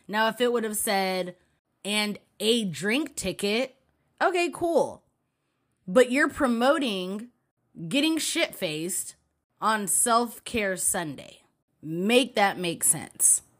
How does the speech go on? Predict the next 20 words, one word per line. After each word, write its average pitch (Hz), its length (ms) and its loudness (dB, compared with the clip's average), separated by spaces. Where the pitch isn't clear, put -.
So 254 200 0
how 269 160 4
do 320 80 0
we 330 140 2
work 202 320 2
around 156 560 -2
self-care? - 760 -4
'Cause 214 140 -2
I 208 80 0
know 233 180 0
there 247 240 2
are 190 180 0
some 190 280 -2
barriers 151 720 -2
to - 160 -6
self-care, - 680 -4
such 185 300 -4
as 185 220 -2
low 175 180 -2
self-worth. 143 800 -4